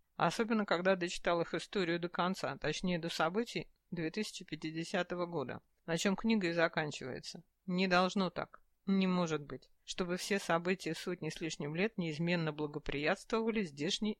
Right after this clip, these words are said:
европоцентричной цивилизации. Как будто заранее нарисовали оптимальный план, и он воплощался в жизнь без сбоев и неожиданностей. А так же не бывает. То ли дело у нас.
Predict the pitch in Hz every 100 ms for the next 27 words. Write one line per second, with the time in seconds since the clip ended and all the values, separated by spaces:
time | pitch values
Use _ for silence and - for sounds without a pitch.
0 | - 165 165 170 170 170 - - 156 143
1 | 165 190 - 185 - 160 160 160 156 139
2 | - - 135 156 _ _ _ _ - 143
3 | 156 214 - 220 220 214 190 165 160 160
4 | 160 - 165 170 151 151 - 170 165 156
5 | 156 165 190 220 277 - _ 160 170 165
6 | 160 185 180 - 165 - 160 160 220 202
7 | 160 151 160 175 214 196 170 170 175 175
8 | 151 135 127 - - 147 _ - 165 -
9 | 214 190 208 208 196 214 220 160 - -
10 | _ _ _ - 220 302 180 175 156 151
11 | 147 135 117 - -